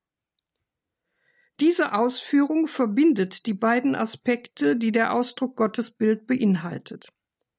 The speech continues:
Einerseits den Bezug auf die inhaltlichen Bestimmungen für das Wort Gott, wie sie in der Heiligen Schrift vorgegeben sind, andererseits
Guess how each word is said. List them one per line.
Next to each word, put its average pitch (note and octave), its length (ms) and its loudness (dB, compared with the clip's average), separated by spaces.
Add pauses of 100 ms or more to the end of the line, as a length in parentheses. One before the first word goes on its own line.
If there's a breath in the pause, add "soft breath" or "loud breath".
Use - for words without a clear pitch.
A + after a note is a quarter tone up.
(480)
Einerseits C4+ 840 -2
den A3 180 2
Bezug A3 640 -2
auf G3 200 -2
die - 180 -2
inhaltlichen A3+ 680 2
Bestimmungen A3+ 720 2
für C4+ 160 -4
das B3+ 300 -4
Wort A#3+ 280 -6
Gott, - 360 -4 (480 soft breath)
wie G#3+ 160 0
sie A3+ 260 0
in G#3+ 80 2
der G#3 200 0
Heiligen G#3 440 -2
Schrift - 400 -4
vorgegeben A3+ 800 -2
sind, B3+ 400 -4 (640)
andererseits C#4 1080 -2